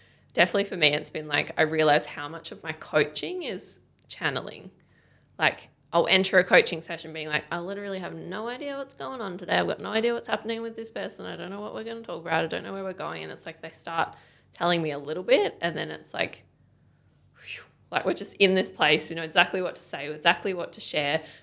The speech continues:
Particularly for me, I reckon the big one is, like, knowing people's purpose. Like, I can sit with someone for five minutes and be like, "I just know exactly who you are. I know how you'd respond to, like, this exact situation. I know what your classic energy is. I know what your classic response is. I know what you,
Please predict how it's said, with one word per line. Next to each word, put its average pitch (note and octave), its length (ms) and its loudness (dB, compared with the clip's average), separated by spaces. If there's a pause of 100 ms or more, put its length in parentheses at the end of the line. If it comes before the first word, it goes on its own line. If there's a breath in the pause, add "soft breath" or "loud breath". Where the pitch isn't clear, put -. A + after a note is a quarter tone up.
Particularly G#3+ 500 6
for A3+ 120 -2
me, G3 200 8
I E3 140 8
reckon E3 280 -2
the D#3 80 -10
big D3 220 -2
one D3 140 -2
is, D3 180 -10
like, C#3+ 200 -6
knowing C#3 280 -12
people's D#3+ 360 -14
purpose. - 640 -10
Like, - 180 -20
I - 120 -20
can G#3+ 140 -14
sit - 240 -10
with E3+ 80 -10
someone D3+ 260 -10
for D3+ 140 -16
five C#3+ 360 -10
minutes C3+ 320 -14
and D#3+ 80 -16
be D#3 80 -12
like, C#3 240 -12
"I E3 80 -6
just G4 180 -10
know F#4 80 -6
exactly - 460 -10
who G#3 100 -12
you F#3+ 180 -8
are. F3 340 0 (360 loud breath)
I E3 40 -12
know F3+ 120 4
how E3+ 160 2
you'd F3 240 2
respond D#3 520 -10
to, - 100 -10
like, D3+ 220 -12
this D#3+ 200 -12
exact - 320 -8
situation. D#3 800 -10 (380 soft breath)
I - 40 -16
know D#3+ 100 -8
what E3+ 100 -8
your F#3 80 -8
classic - 440 -4
energy D#3+ 500 -8
is. E3 140 -6
I E3 60 -8
know D#3 100 -8
what - 100 -8
your G3 100 -10
classic G3 380 -10
response - 560 -12
is. E3 320 -6
I D#3 60 -8
know E3 260 -6 (340 loud breath)
what - 200 6
you, G3 340 -2